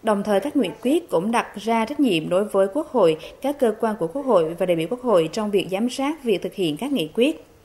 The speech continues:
Ngay sau khi các nghị quyết có hiệu lực thi hành, Hội đồng Dân tộc, các ủy ban, cơ quan của Ủy ban Thường vụ Quốc hội,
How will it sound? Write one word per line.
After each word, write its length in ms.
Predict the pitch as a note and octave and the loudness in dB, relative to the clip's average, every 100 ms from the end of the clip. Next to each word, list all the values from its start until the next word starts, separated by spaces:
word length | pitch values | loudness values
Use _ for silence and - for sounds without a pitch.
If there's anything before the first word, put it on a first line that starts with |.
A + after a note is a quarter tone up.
| _ - - - - _ | _ -20 -20 -20 -20 _
Ngay 180 | C4+ C4+ | -2 0
sau 120 | C4+ | 0
khi 140 | C4 | -2
các 140 | B3+ E4+ | -2 0
nghị 160 | A#3+ E3 | 0 0
quyết 180 | B3 C#4+ | -2 0
có 60 | C#4 | -2
hiệu 140 | C#4 | 0
lực 160 | F#3 G3 | -2 0
thi 120 | G#3+ | -2
hành, 240 | G#3 E3+ E3 - - | 0 -4 -6 -8 0
Hội 120 | G3+ | 2
đồng 220 | A3 A3 | 2 0
Dân 120 | B3+ B3 | 0 2
tộc, 380 | F#3+ - - - | 2 0 -10 -10
các 160 | D4+ | -6
ủy 140 | F#3 F3 | -4 -2
ban, 320 | A3 A3+ A3 G#3+ | -2 -2 -2 -2
cơ 160 | A#3 A#3 A3+ | 0 0 0
quan 180 | A3+ | -2
của 100 | G#3+ | 0
Ủy 100 | D#3+ | -2
ban 120 | A3 A3 | -2 -6
Thường 140 | F#3 | -4
vụ 120 | F3 | -4
Quốc 180 | A#3+ C#4+ | -2 -2
hội, 300 | B3+ F3 D#3+ | 4 4 4